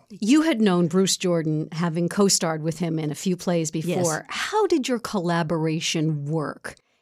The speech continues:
Speaker 1: in terms of being the co-creators and the co-producers of this thing?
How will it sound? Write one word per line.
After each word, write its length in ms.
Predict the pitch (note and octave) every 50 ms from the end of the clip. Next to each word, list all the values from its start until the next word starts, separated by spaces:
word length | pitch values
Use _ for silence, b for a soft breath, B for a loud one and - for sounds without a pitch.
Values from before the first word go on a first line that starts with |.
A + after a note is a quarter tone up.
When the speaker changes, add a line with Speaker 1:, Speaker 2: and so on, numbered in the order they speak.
| -
Speaker 1:
in 160 | - F3+ F#3 F3+
terms 280 | - F#3+ F#3 F#3 F3
of 140 | F3 D3+ C#3+
being 280 | - G3 F#3+ F3+ F3 D#3+
the 120 | D#3+ D#3+ - -
co-creators 1160 | - - - A3 G3 F#3+ F#3+ - - - F3 E3+ D#3+ D#3 D#3+ D#3+ D#3 D3+ D#3 - C3+ - - D#3
and 140 | D#3 D#3
the 160 | D3+ - D#3+ -
co-producers 1160 | - - - - A#3 A3 G#3+ G#3 - - F#3+ D#3+ D3+ F#3 F3+ F3 - - E3+ D3 C#3 C#3+ - -
of 140 | D#3 C#3+
this 220 | - - - - - -
thing? 340 | - F#3 - - - -